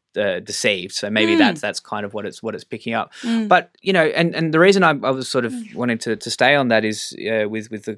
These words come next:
Speaker 1: Colonial First State thing is if you're a Colonial First State advisor and you, uh, have an obligation to go to market, then, uh,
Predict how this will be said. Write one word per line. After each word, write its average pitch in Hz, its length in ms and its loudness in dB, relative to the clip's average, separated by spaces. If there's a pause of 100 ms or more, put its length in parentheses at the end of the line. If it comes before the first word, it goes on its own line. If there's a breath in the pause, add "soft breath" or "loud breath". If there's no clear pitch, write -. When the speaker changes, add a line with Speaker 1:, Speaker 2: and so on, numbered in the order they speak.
Speaker 1:
Colonial 113 320 -4
First 104 260 -6
State 139 260 -2
thing 123 120 -8
is 127 100 -6
if 190 80 -6
you're 311 160 -4
a - 60 -8
Colonial 156 400 -2
First 123 220 -4
State 117 200 -2
advisor 104 640 -2 (540 soft breath)
and 113 500 2 (720)
you, 110 760 -4
uh, 104 360 -2
have 123 160 0
an 123 40 2
obligation 113 460 2
to 107 40 -6
go 110 100 0
to 104 80 -2
market, 110 400 0
then, 113 260 -2
uh, 82 80 -8